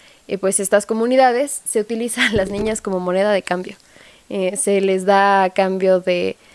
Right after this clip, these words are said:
de una dote, incluso se les vende, eh, es, es asqueroso hablar de esto, pero se les vende por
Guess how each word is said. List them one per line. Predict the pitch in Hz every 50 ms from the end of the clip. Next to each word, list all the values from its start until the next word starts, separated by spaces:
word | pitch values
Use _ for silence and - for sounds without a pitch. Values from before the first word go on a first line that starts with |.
| _ _ -
de | 220 233
una | 240 233 226 220
dote, | 202 226 233 233 233 - 226
incluso | 226 220 214 220 - 220 208 190 - 220 202 202 - 214 202 202
se | - 208 196
les | 196 185 202 196 185
vende, | 180 233 233 240 247 247 233 208 185 180 190 - _ - - - - - _
eh, | - 214 202 190 185 185 185 185 - - - - - - - - - - 190 - - - - - - 226 -
es, | - 208 202 - - - - - - - - - - - - - - _ _ - - - - - - - - - - - _ _ _ _ _ _ _ _ _ _ _ _ _ -
es | 240 240 -
asqueroso | 240 214 - 220 196 208 202 208
hablar | 190 190 190 185 185
de | 190
esto, | 180 185 - - 196 208
pero | - - 196 190 185 180 175 175 175 185
se | - 214
les | 196 185 190 185
vende | 185 208 208 208 208 202 202 196
por | 190 - - 185 180 180 175